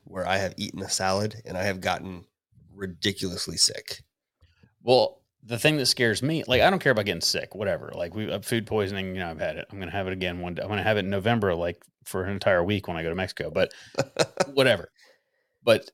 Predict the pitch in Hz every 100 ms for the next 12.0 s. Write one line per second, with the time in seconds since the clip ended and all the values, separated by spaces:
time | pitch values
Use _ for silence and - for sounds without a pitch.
0 | _ 117 120 120 - 143 175 107 104 98
1 | 87 87 - 170 170 101 - - 202 269
2 | 110 92 - 82 117 135 98 110 - -
3 | - 160 165 160 120 87 - 165 208 127
4 | 127 - 90 95 143 - 190 120 - 151
5 | - 143 117 107 131 - 110 95 117 -
6 | 151 143 127 104 - 101 107 - - -
7 | 156 156 - - 101 110 127 131 107 95
8 | 98 117 127 110 - 90 87 92 110 113
9 | 113 104 95 98 85 - - 95 90 87
10 | 71 - 90 87 - - _ _ - 82
11 | 82 82 80 85 - 82 87 82 71